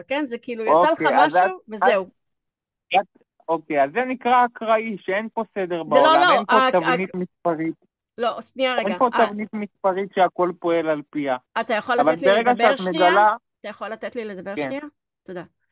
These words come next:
Speaker 1: האקראיות היא רק אולי ב-, במוטציות שלנו. אמ, הדברים ששורדים זה הדברים שמסתדרים עם העולם,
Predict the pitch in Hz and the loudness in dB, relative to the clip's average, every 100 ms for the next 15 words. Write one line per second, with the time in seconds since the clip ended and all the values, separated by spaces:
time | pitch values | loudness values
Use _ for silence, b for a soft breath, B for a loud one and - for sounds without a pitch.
0 | _ _ 196 196 - 180 180 165 277 _ | _ _ -6 -6 -10 -10 -8 -8 -10 _
1 | 185 180 196 _ - 190 185 190 180 175 | -14 -12 -12 _ -14 -10 -8 -10 -10 -12
2 | 175 170 180 180 175 185 185 220 - 180 | -10 -10 -10 -10 -10 -12 -12 -16 -16 -12
3 | 170 170 165 _ _ _ _ _ - 190 | -12 -12 -16 _ _ _ _ _ -10 -8
4 | 180 185 175 - 196 190 190 233 269 269 | -6 -8 -10 -10 -10 -8 -6 -6 -6 -8
5 | - 208 185 202 285 240 202 185 202 254 | -8 -10 -8 -4 -4 -4 -6 -8 -10 -8
6 | 233 202 - 170 190 208 202 180 175 175 | -8 -10 -12 -12 -8 -8 -8 -6 -6 -6
7 | 170 | -8